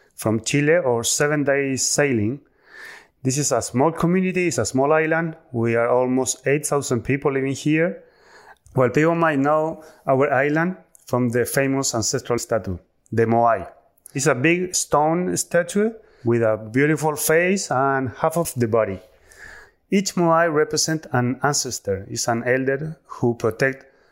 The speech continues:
our own community. And there are around a thousand Moai here on the island.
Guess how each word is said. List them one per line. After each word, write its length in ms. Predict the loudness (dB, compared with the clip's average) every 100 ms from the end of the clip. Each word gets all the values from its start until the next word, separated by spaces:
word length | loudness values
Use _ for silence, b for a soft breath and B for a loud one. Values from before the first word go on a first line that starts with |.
| b b 0
our 280 | 2 2 0
own 260 | 0 0 -4
community. 640 | -4 -2 0 -2 -6 -16 _ -20 B B B
And 300 | 0 0 2
there 480 | 2 2 -2 -6 -4
are 200 | 0 0
around 880 | 0 0 0 0 -2 -2 -2 -2 -6 _ _ _ _ -6
a 60 |
thousand 560 | -2 0 0 0 -2 -2
Moai 340 | -2 -2 -4 -10 _ _ -20
here 240 | -4 0 0
on 160 | 0
the 140 | 0 0
island. 260 | -2 -6